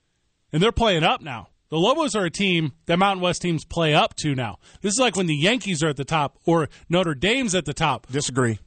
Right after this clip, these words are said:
Speaker 1: Oh, you don't feel that way?
Speaker 2: No, because you know what this is? This is the, this is the back dust of, of the back end of the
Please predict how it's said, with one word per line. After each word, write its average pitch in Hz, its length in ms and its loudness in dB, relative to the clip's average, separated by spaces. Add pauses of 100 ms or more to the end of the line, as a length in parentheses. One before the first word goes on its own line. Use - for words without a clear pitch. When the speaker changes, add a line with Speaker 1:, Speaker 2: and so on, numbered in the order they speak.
(160)
Speaker 1:
Oh, 160 140 0
you 165 100 0
don't 151 140 -4
feel 208 140 2
that 135 120 0
way? 98 60 -4
Speaker 2:
No, 160 200 0
because 120 400 -2
you 131 140 0
know 180 80 2
what 160 100 0
this 160 220 -2
is? 190 300 -2
This 180 300 -2
is 190 220 0
the, 127 160 -2 (1500)
this 180 200 -2
is 214 100 -2
the 165 120 0
back 139 340 0 (160)
dust 135 380 -2
of, 123 280 0
of 117 280 -4
the 117 100 -6
back 135 380 0
end 160 320 -2 (140)
of 92 260 -6
the 87 180 -6